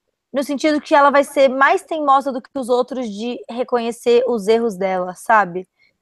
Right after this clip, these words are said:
Ela vai ficar, tipo, é, não sei, essa é a sensação que eu tenho,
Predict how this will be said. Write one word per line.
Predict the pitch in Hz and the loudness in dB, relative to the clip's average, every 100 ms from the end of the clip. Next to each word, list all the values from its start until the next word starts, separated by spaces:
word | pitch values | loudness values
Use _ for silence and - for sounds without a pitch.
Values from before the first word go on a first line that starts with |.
| _ _ _ _ - | _ _ _ _ 2
Ela | 240 | 4
vai | 240 | 4
ficar, | 240 254 247 | 4 4 4
tipo, | 247 - 254 254 247 226 _ _ _ _ | 2 -6 -4 -2 -2 -6 _ _ _ _
é, | - 262 | -2 -2
não | 320 | -2
sei, | - | 0
essa | 226 247 | 0 -2
é | 277 | -6
a | |
sensação | 285 285 - 285 | -4 -6 -4 -4
que | 320 | -6
eu | |
tenho, | 311 233 202 | -6 -8 -8